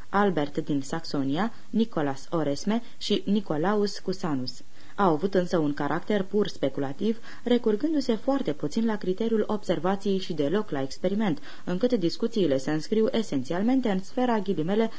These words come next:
fizicii filozofice, închid ghilimele, nu științifice propriu-zis.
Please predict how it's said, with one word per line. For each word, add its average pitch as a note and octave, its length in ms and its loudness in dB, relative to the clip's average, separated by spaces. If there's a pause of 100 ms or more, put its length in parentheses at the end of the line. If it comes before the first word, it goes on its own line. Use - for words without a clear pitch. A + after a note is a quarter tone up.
(140)
fizicii A#3+ 480 0
filozofice, E3+ 640 2
închid C3+ 260 0
ghilimele, F3 420 0 (220)
nu G#3+ 160 2
științifice E3+ 680 0
propriu-zis. D3+ 600 -2